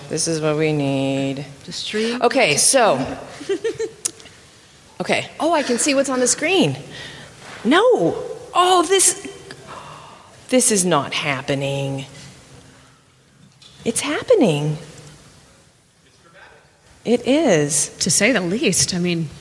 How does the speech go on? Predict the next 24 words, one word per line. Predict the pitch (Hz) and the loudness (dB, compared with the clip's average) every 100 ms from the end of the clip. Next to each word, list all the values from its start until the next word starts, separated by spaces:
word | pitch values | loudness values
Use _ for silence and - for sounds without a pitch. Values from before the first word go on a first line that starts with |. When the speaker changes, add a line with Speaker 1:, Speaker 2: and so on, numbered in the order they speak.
| - | -14
Speaker 1:
Oh | 208 | -6
my | 233 | -4
Speaker 2:
attention | 247 262 262 | 0 0 0
Speaker 1:
gosh. | 220 | 0
Speaker 2:
here | |
is | 165 | -2
killing | - 247 196 | -4 -2 -2
Speaker 1:
I | |
Speaker 2:
me. | 233 | 0
Speaker 1:
had | 247 | 0
it | 269 - | 0 0
all | 208 226 240 - - | 0 0 -2 -10 -10
queued | - 233 240 | -4 -2 2
up, | 247 262 - - - - - | 2 2 0 -8 -20 -18 -6
and | 170 175 202 214 220 | -2 0 0 2 2
it's | 220 220 | 0 0
not | 208 208 202 | -2 -2 0
doing | 190 160 147 | 0 0 0
it. | 143 - - - - - - 123 113 107 110 _ - _ 202 _ _ _ _ - | -2 -6 -18 -20 -20 -20 -20 -20 -20 -20 -20 _ -20 _ _ _ _ _ _ -10
No, | 208 240 349 160 | -6 -2 -2 -2
it's | 160 - | -2 -2
on | 214 | -2
my | 285 339 | -2 -2
computer. | 277 240 262 349 - | -4 -4 -4 -4 -6